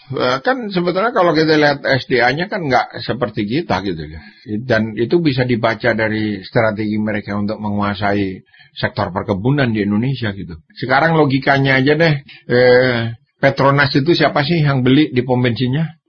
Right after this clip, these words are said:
Secara ekonomi kan rugi dia, dan nggak ada yang beli. Kenapa dia nggak tutup? Karena kepentingan politisnya lebih besar daripada kepentingan ekonominya. Kita bisa ngintrusi Indonesia kok, gitu.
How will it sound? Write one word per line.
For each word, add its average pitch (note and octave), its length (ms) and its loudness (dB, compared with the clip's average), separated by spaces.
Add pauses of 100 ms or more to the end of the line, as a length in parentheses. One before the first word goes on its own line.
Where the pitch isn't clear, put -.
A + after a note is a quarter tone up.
Secara C3 400 2
ekonomi C3+ 400 2
kan F3 160 0
rugi C#3+ 320 -2
dia, A#2+ 240 -4 (160)
dan F#2 160 -6
nggak G2 160 0
ada G2+ 80 2
yang G2+ 80 0
beli. F#2 400 0
Kenapa A2 400 0
dia D3+ 160 2
nggak A#2 80 2
tutup? G#2 480 -4
Karena G#2 240 0
kepentingan C3+ 480 0
politisnya B2 400 0
lebih B2 240 2
besar A#2 240 0
daripada A2+ 400 0
kepentingan A2+ 400 -4
ekonominya. C3+ 640 -2
Kita D3+ 320 2
bisa F3 240 4
ngintrusi D#3 800 4 (160)
Indonesia C#3 560 4
kok, G3 240 -2
gitu. F2+ 240 -6